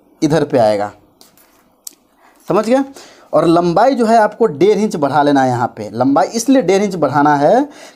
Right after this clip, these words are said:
कि जब भी डॉट लगेगा तो ये ऊपर की ओर खींच लेता है, समझे। तो अब हम क्या करेंगे, इसको यहाँ से यहाँ निशान कराएंगे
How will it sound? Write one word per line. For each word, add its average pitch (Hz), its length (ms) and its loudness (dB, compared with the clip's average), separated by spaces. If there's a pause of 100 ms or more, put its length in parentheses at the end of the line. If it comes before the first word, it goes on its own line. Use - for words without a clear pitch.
कि 151 80 -2
जब 151 200 -2
भी 247 140 2
डॉट 180 260 0
लगेगा 175 260 2
तो 196 100 -4
ये 175 140 4
ऊपर 175 320 0
की 170 100 -4
ओर 175 140 2
खींच 135 260 -8
लेता 110 280 -4
है, 98 180 -10 (640)
समझे। 160 340 -4 (920)
तो 180 160 -2 (140)
अब 196 140 0
हम 214 120 -2
क्या 185 200 0
करेंगे, 208 280 0
इसको 165 540 -4
यहाँ 185 300 0
से 214 240 0 (160)
यहाँ 165 220 0
निशान 147 400 0
कराएंगे 113 540 -4